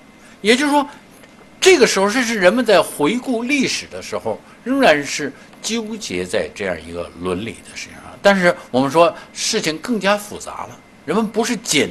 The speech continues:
单的认为该做或者不该做。但是，那我们还是要回到一个问题：究竟为什么这一系列的冲突或者这种东西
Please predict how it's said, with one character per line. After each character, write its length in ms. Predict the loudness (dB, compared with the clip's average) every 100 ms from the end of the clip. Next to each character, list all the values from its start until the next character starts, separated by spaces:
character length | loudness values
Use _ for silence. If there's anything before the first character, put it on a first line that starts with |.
| 2
单 160 | 2 2
的 120 | 0 -2 -6 -12
认 160 | -6 -4
为 180 | -4 -10 0
该 180 | 2
做 160 | 2 -4
或 140 | -10
者 80 | -12
不 140 | -4 -4
该 80 |
做。 80 | 0
但 100 | 4
是， 160 | 4 4 -2 -18 -10 0
那 80 |
我 100 | 2
们 100 | 2
还 240 | 0 0 -2
是 140 | 2
要 160 | 2 2
回 320 | -2 -10 -4
到 180 | -2 -2
一 80 | -6
个 60 |
问 100 | -16 -20
题： 140 | -20 -20 -20 -20 -20 -18
究 200 | -8 -4
竟 180 | 0 0
为 240 | 4 6 4
什 200 | 2 4
么 180 | 6 4
这 200 | 2 0
一 40 |
系 340 | 0 -4 -2 4
列 180 | 4
的 160 | 4 -2
冲 300 | -4 -6 -6
突 140 | -6 -6
或 120 | -2
者 100 | -2
这 120 | -4
种 140 | -8
东 100 | -6
西 120 | -8